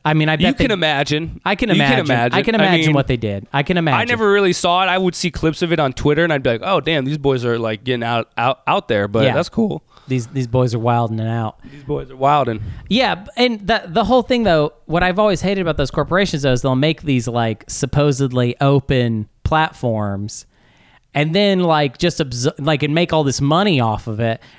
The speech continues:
Speaker 1: and then just absolve themselves of any responsibility at all, you know, and just be
Speaker 2: Right.
Speaker 1: like, "Free speech, free speech," basically. I don't have to do anything. But, like, if you, if you made something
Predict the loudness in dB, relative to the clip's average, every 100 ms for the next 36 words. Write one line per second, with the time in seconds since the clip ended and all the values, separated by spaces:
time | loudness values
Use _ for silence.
0 | -4 0 0 -2 -2 -2 -4 -2 2 2
1 | 2 0 -2 -2 0 2 2 2 -2 0
2 | 0 2 2 0 -2 -2 -2 0 -2 0
3 | 2 2 2 0 0 -2 -8 _ _ -4
4 | 2 2 2 0 -6 -12 _ -2 0 2
5 | 0 -2 _ -16 -4 -2 0 0 2 2
6 | 2 0 0 0 -2 -4 -4 -4 -2 -2
7 | -2 -2 -2 -6 -12 -14 _ 0 0 -2
8 | -6 -2 -2 -4 -6 -2 0 0 -2 -2
9 | 2 2 2 0 0 0 0 -4 -10 -20
10 | -20 _ -4 -2 0 2 2 -2 -8 -18
11 | -18 -18 -20 -20 -20 -4 -4 -2 0 4
12 | 4 2 -2 -8 -16 -14 -14 -20 -20 -20
13 | _ -2 2 2 4 2 2 -2 0 0
14 | 0 0 0 0 -2